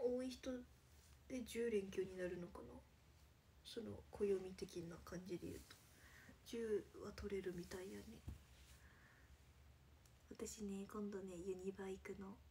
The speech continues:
三連休わーい。あ、三連休？いいじゃない。いいじゃないか。みずきもいっぱい休み。休みじゃない。途中からオーディション始まるけ。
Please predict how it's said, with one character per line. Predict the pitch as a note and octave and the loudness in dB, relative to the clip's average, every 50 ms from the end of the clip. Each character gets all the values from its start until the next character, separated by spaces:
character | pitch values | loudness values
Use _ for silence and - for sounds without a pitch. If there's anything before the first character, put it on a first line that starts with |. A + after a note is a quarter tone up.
| - - - - - - - - - - - - - - - - - - - - - - - D#4 | -16 -18 -18 -18 -18 -18 -20 -20 -20 -20 -20 -20 -20 -20 -20 -20 -20 -20 -20 -20 -18 -8 -4 -4
三 | D#4 D4+ D4+ | -4 -4 -4
連 | D4 D4 C#4 C4 | -6 -6 -6 -8
休 | B3+ - B3+ A#3+ B3 | -2 -2 0 0 0
わ | B3+ C#4+ D4+ D4+ D4+ D4+ D4 | -2 0 0 2 2 2 2
ー | C4+ B3 - | 2 0 4
い。 | |
あ、 | - - G4 - - | 6 6 6 6 6
三 | - G4+ A#4+ A#4 A#4+ | 6 6 8 8 8
連 | G4+ | 8
休？ | E4 F4 E4 D#4+ E4+ F#4+ G4+ - - - - - - - - - - - - | 8 6 6 4 2 2 0 -4 -10 -14 -12 -12 -12 -12 -14 -16 -16 -12 -8
い | - G#3+ G#3+ G#3 G#3 G#3 | -6 -4 -2 0 0 0
い | G3+ | 0
じ | - | 2
ゃ | G3+ | 0
な | G3 G3 G3+ G3 G3 G3 G3 G3 G3 G3 G3 F#3+ F#3+ F#3+ F#3 F3+ F#3 F#3+ - - - - - - - - - - - - - - - | 2 2 2 2 2 2 2 2 2 0 0 0 -2 -2 -4 -4 -6 -8 -8 -10 -14 -18 -20 -20 -20 -20 -20 -20 -20 -20 -20 -10 -8
い。 | |
い | - - G3+ G3+ G3+ | -6 -4 -2 -2 -2
い | G#3 | -2
じ | G#3 A3+ | -4 -4
ゃ | A#3+ | -4
な | B3 B3 | -2 -2
い | B3 B3 B3 | -2 -2 -4
か。 | - B3 A#3 A#3+ A#3+ A#3 A#3 A3+ A3+ A3 G#3+ G#3+ G#3+ G#3+ - - - - - - - - - - - - - - - - C#4+ | -4 -6 -6 -4 -4 -4 -4 -4 -4 -4 -2 -4 -4 -4 -8 -12 -18 -18 -18 -16 -16 -16 -16 -16 -18 -18 -16 -16 -16 -10 -8
み | C#4+ | -6
ず | C#4 - C4+ | -2 -2 -2
き | B3+ - B3+ | -2 -2 -2
も | A#3+ A#3+ | -2 0
い | A#3+ | -2
っ | A#3 - - | -4 -6 -4
ぱ | - C4 | -2 0
い | C4 B3+ | 2 2
休 | A#3+ A3 G#3+ - B3+ A#3 | 2 0 -2 -2 0 2
み。 | A#3 A#3 A3+ A3+ A3+ A3+ A3+ A3+ A3+ A3+ - - - - - - - - - - - - - - - - - - - - - - - - - G3 | 2 2 2 0 -2 -2 0 0 -2 -2 -4 -8 -16 -18 -18 -18 -18 -18 -16 -14 -14 -14 -14 -16 -18 -18 -18 -18 -18 -18 -18 -18 -18 -12 -8 -4
休 | G3 - - G#3+ | -4 0 2 4
み | A3+ A#3+ | 4 4
じ | A#3 A#3 | 4 4
ゃ | G#3 | 4
な | F#3+ G3+ | 4 4
い。 | F#3+ E3 - - - - - - - - - - | 2 2 0 -4 -12 -16 -18 -18 -20 -20 -16 -10
途 | - G#3 G3 | -8 -6 -4
中 | - G#3 G3+ | 0 0 0
か | - G#3 | 2 2
ら | G3 | 2
オ | F3 F3 F#3 | 2 2 4
ー | |
デ | F#3 F#3 | 4 2
ィ | F3+ | 2
シ | - G#3 | 2 2
ョ | F#3 | 0
ン | |
始 | F3 F#3+ G3 G3 | 0 0 0 0
ま | F3+ F3+ F3+ | 2 4 4
る | E3+ D#3+ - | 4 2 0
け。 | - - | -4 -8